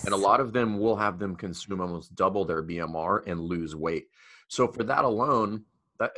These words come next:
Speaker 1: that's just, like, a pretty strong kind of counterpoint to, like, "Hey,
Speaker 2: Yeah.
Speaker 1: maybe that's not the best solution, is just to
Speaker 2: Yeah.
Speaker 1: reduce caloric intake." Because if I can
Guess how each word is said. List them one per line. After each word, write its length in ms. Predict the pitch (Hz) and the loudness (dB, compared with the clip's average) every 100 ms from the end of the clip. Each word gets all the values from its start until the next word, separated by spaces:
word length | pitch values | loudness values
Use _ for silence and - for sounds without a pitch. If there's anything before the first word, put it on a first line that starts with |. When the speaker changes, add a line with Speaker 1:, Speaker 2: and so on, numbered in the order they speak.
| 113 | -6
Speaker 1:
that's 140 | 117 - | -6 -4
just, 160 | 135 | -2
like, 100 | 135 | 0
a 80 | 104 | 0
pretty 300 | - - 110 | 0 0 0
strong 640 | 90 - 107 101 98 90 87 _ _ _ _ _ _ _ - | -2 -4 0 2 0 -2 -8 _ _ _ _ _ _ _ -6
kind 200 | 131 113 | 0 0
of 100 | 90 | 0
counterpoint 760 | - 175 180 113 - 110 101 | 0 2 2 0 0 0 0
to, 120 | - | 0
like, 160 | 107 92 | 0 0
"Hey, 140 | 135 | 0
Speaker 2:
Yeah. 60 | 117 | 0
Speaker 1:
maybe 180 | 95 143 | 2 0
that's 260 | 165 156 - | -2 -4 -2
not 380 | 90 87 101 - - - - | 0 2 2 -2 -16 -20 -6
the 140 | 87 | -6
best 300 | 78 82 - | -2 -4 -4
solution, 440 | 90 78 80 - 80 | -4 -4 -6 -8 -10
is 140 | 78 | -10
just 220 | 87 78 | -10 -6
to 100 | 80 | -4
Speaker 2:
Yeah. 80 | 78 | -4
Speaker 1:
reduce 360 | 73 76 76 - | -6 -10 -12 -12
caloric 380 | - 82 78 71 | -8 -4 -4 -4
intake." 380 | 73 71 78 78 | -10 -8 -6 -6
Because 300 | 90 80 98 | -6 -2 -2
if 100 | 92 | 0
I 100 | 98 | 0
can 380 | 120 127 95 87 | 0 -2 -2 -6